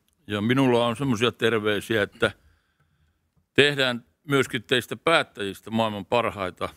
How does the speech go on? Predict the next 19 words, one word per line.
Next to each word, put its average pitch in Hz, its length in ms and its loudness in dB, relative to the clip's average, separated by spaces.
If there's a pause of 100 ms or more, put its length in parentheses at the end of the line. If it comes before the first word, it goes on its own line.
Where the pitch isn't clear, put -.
(580)
Liittykää 110 420 -2
meidän 117 360 0 (640)
opettajien 107 720 -2
ja 104 120 -2 (380)
koulutuksen 107 680 0
puolustajien 110 680 0
joukkoon 104 580 0
ja, 95 120 -2 (1300)
ja 113 100 -2
vielä 107 240 2
sellainen, 101 480 -2
että 92 300 -6 (240)
ei 107 120 4
myöskään 104 400 -4
rakkaassa 101 460 -6
Kouvolassa 101 600 0
koskaan 101 440 -6
enää 98 180 -2
lomautettaisi. - 720 -10